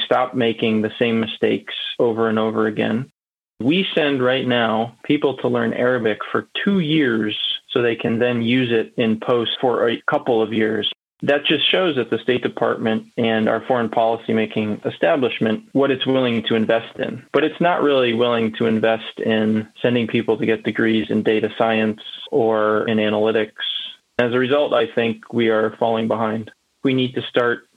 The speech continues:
treating foreign policy and diplomacy like the profession it is. To marry the training, the experience, and the evidence is something that we really need to do. You know, how do you do that?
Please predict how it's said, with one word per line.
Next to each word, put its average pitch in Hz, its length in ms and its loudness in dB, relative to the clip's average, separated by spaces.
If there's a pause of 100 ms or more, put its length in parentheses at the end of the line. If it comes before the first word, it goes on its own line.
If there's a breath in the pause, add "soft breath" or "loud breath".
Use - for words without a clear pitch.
(140)
treating 151 640 0 (220)
foreign 127 220 0
policy 123 520 0
and 113 120 2
diplomacy 113 960 0
like 135 340 0
the 120 100 0
profession 113 1000 0
it 113 160 0
is. 107 240 0 (680)
To 131 100 0
marry 151 400 2
the 127 40 -4
training, 131 680 0
the 127 160 0
experience, 117 720 -2 (160)
and 117 160 0
the 110 100 2
evidence 113 500 0 (100)
is 117 180 -2
something 117 640 -2
that 113 140 0
we 117 100 2
really 120 280 0
need 110 200 0
to 107 80 0
do. 113 200 0 (120)
You - 60 -2
know, 117 100 0
how 147 140 2
do 147 60 2
you 127 100 0
do 127 160 2
that? 151 200 0